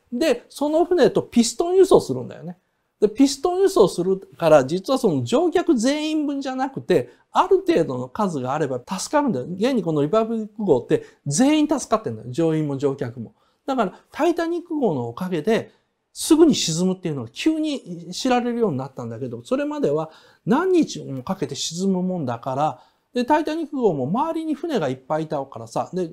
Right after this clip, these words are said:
現にかなり遠くの船が四時間かけて来てくれたんだけども、まあ、こんぐらい沈まないのが当たり前だったから、ピストン輸送で他の船に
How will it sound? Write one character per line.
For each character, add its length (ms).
現 240
に 280
か 140
な 120
り 100
遠 200
く 80
の 80
船 220
が 120
四 160
時 120
間 160
か 80
け 100
て 100
来 100
て 100
く 120
れ 100
た 120
ん 60
だ 80
け 100
ど 100
も、 120
ま 140
あ、 240
こ 120
ん 100
ぐ 80
ら 60
い 60
沈 300
ま 140
な 140
い 60
の 100
が 100
当 60
た 100
り 80
前 240
だ 80
っ 80
た 100
か 120
ら、 220
ピ 120
ス 120
ト 140
ン 80
輸 100
送 220
で 80
他 300
の 100
船 220
に 240